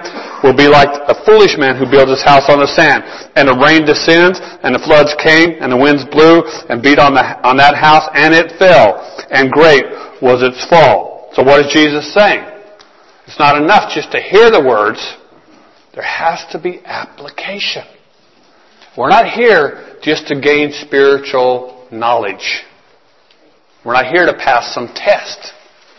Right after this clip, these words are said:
We're here to receive the bread of life so that we can apply these eternal truths into our life. And James, he puts it this way. He said,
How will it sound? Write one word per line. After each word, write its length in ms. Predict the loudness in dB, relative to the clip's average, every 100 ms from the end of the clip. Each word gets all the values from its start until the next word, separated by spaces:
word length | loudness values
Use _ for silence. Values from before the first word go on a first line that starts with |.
| _ _ _ _ _
We're 140 | -10
here 640 | -8 -4 -2 -2 -4 -16 -10
to 60 | -8
receive 520 | -8 -4 0 0 0 -8 -20 -16 -12
the 80 |
bread 300 | -8 0 2
of 80 | 2
life 500 | 0 -2 -4 -4 -10 -20 -20 _ _ _ _ _ _ _ _ _
so 160 | -6
that 140 | -4 -2
we 100 | -6
can 180 | -8 -16
apply 480 | -14 -6 -2 -2
these 240 | -2 -4 -6
eternal 420 | -8 -8 -8 -8
truths 380 | -8 -6 -6 -6
into 220 | -10 -6
our 120 | -4
life. 240 | -4 -4 -4
And 180 | -6 -2
James, 440 | 0 0 0 -6
he 100 | -12
puts 260 | -8 -10 -8
it 80 | -8
this 180 | -6 -6
way. 200 | -6 -6
He 100 | -8
said, 280 | -4 -4